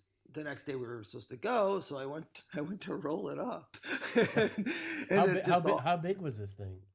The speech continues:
Speaker 1: It was like, I don't know, ten by twelve or something like
Speaker 2: Oh, okay.
Speaker 1: that, you
Speaker 2: Why
Speaker 1: know?
Speaker 2: did you wanna roll it up?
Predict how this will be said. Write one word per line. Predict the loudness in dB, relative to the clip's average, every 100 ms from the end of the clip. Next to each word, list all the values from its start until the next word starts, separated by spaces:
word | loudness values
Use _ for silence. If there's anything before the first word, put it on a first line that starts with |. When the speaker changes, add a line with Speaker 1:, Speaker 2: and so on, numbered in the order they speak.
| _ -2
Speaker 1:
It | 2 4
was | 4 4
like, | 2 -2 -4 -16 -20 -10
I | -6
don't | -6
know, | -6 -8 -10 -14 _ -20 _ -20 -20 _ _ _ -14
ten | -10 -8
by | -8
twelve | -8 -8 -8 -8
or | -10
something | -8 -10 -10
like | -6
Speaker 2:
Oh, | -4 -4
okay. | -4 -8
Speaker 1:
that, | -8 -14
you | -6
Speaker 2:
Why | -2 -2
Speaker 1:
know? |
Speaker 2:
did | -4
you | -4
wanna | -4
roll | -4 -4 -4
it | -6
up? | -8 -12